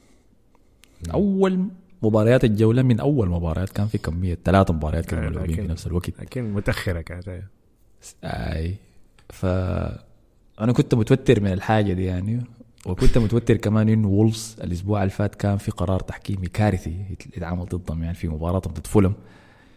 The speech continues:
Speaker 2: اتحسب بلنتي كان غير صحيح يعني من ولا شيء. والدوري الإنجليزي رسل لهم اعتذار تاني يعني. بقى عندهم حكاية خمسة خطابات اعتذارات من الدوري الإنجليزي <laughs> بس الموسم ده.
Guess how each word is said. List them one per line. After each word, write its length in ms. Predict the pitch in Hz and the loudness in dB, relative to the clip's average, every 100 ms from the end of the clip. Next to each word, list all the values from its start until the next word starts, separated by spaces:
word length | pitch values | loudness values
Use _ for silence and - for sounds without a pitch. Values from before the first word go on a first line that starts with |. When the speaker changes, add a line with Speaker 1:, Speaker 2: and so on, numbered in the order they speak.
| - | -12
Speaker 2:
اتحسب 320 | 101 104 104 95 | -2 0 2 2
بلنتي 340 | 92 101 101 98 | 4 4 2 0
كان 240 | 95 95 | 0 2
غير 200 | 90 95 | 4 2
صحيح 460 | - - 92 87 - | 2 -4 -2 -2 -4
يعني 200 | 87 85 | -6 -4
من 140 | 85 | -2
ولا 280 | 85 90 95 | 0 2 2
شيء. 280 | - 92 - - - - - - _ _ _ - | 2 -2 -4 -16 -20 -20 -20 -20 _ _ _ 0
والدوري 440 | 110 101 101 98 | 4 4 4 4
الإنجليزي 440 | 90 90 95 95 90 | 4 2 2 2 0
رسل 340 | 92 - 87 | -2 -4 -2
لهم 160 | 90 85 | -2 -2
اعتذار 400 | 87 85 87 85 | -6 -4 -2 -2
تاني 380 | - 87 85 | -2 -4 -2
يعني. 200 | 78 80 | -4 -2
بقى 180 | 87 120 | 0 4
عندهم 220 | 131 139 127 | 4 4 4
حكاية 240 | 110 104 | 4 4
خمسة 400 | - 127 117 101 | 6 4 4 0
خطابات 520 | 92 95 82 85 82 | 0 -2 -2 -2 -4
اعتذارات 520 | 85 92 85 82 90 | -4 -4 -2 -2 -2
من 60 | 80 | -2
الدوري 220 | 80 - | 10 12
الإنجليزي 520 | - - - - - - - - - | 12 12 12 12 12 10 2 -8 -20
<laughs> 300 | - - - | -20 -20 -8
بس 200 | 92 98 | 0 2
الموسم 540 | 90 82 90 90 82 78 | 2 2 0 0 -2 -4
ده. 200 | 80 | -4